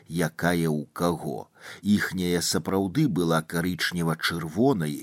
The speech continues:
як вільготная гліна, і хоць сама невялічкая, але камандавала статкам. Куды яна,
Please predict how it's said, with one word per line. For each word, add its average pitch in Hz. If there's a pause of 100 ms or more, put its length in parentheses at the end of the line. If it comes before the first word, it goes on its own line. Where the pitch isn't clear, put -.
(140)
як 82
вільготная 82
гліна, 107 (280)
і 165
хоць 165
сама 143
невялічкая, 76
але 104
камандавала 85
статкам. - (220)
Куды 147
яна, 82